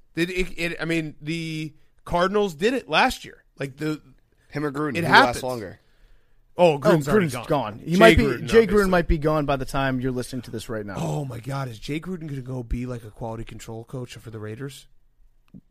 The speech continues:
Speaker 3: Uh,
Speaker 1: That's
Speaker 3: no,
Speaker 1: gonna be awesome.
Speaker 3: I don't, I don't think him and John like each other.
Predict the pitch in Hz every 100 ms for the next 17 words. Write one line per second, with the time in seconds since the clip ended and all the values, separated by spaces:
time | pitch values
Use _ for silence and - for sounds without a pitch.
0 | _ _ - 127 135 139 139 202 233 196
1 | 143 139 139 131 185 202 185 175 196 214
2 | 190 - 190 190 175 131 160 160 139 147
3 | 147 - 107 101